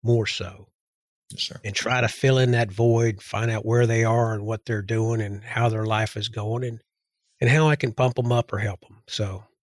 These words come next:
Speaker 1: that's, that's probably one thing I've taken away. I wasn't a good listener in the uniform. I did get feedback from my, my sergeants and folks, uh, but I need to apply that now in my civ-, civilian role to be, you know, I gotta pick up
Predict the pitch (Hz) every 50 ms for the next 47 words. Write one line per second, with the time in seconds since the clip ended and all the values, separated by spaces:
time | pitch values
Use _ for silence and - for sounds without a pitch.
0 | _ _ _ - 123 120 - - 131 127 - - - - - 123 123 117 113 101
1 | 107 113 - - 120 113 110 104 - - 110 107 - - 101 95 92 92 92 101
2 | 117 127 131 120 113 107 131 120 120 131 143 131 - 151 147 139 139 139 135 131
3 | 135 135 135 123 - - 123 120 117 117 117 117 - _ _ _ _ _ _ _
4 | _ - - 95 110 127 131 127 139 139 127 - - 147 139 135 127 123 131 123
5 | 123 120 - - - - 117 110 113 113 110 107 104 104 - _ _ _ _ _
6 | _ _ _ _ _ - 117 101 98 - - - _ - - - 123 123 123 117
7 | 117 117 117 113 - - 120 113 107 - 123 123 123 120 - - - - - -
8 | - _ _ - - 113 107 104 107 107 107 110 110 113 120 117 117 110 104 107
9 | - - - 123 120 120 117 117 110 107 - - 117 113 113 110 107 107 104 -
10 | - - 139 135 113 113 - - - - 120 113 139 147 139 123 113 107 101 -
11 | _ _ _ - 113 110 107 107 107 104 - _ _ _ _ _ _ _ _ _
12 | _ _ _ _ _ _ - 107 110 113 113 113 113 110 107 - _ _ _ -
13 | 117 110 - 117 117 117 123 110 - - - - - 113 -